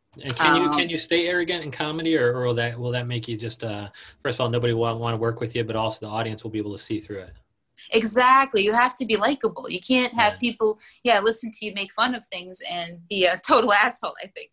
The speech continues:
Speaker 2: I don't,
Speaker 1: Yeah.
Speaker 2: I mean, I guess some get away with it, but I feel like it's more of their persona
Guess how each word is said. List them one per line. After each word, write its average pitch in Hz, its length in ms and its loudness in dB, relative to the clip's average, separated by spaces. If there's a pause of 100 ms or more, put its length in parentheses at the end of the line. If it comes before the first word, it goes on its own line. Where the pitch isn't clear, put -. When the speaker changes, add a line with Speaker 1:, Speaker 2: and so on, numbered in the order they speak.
Speaker 2:
I - 100 -8 (120)
don't, 110 100 -10
Speaker 1:
Yeah. 110 300 -6
Speaker 2:
I 220 80 2
mean, 247 480 0
I 240 80 0
guess 311 240 -2
some 294 220 0
get 247 180 -4
away 226 240 -2
with 254 160 -6
it, 269 180 -4
but 185 160 -6
I 196 40 -10
feel 233 200 -8
like 208 140 -6
it's - 240 -16
more 175 140 -4
of 170 100 -6
their 165 120 0
persona 151 640 -8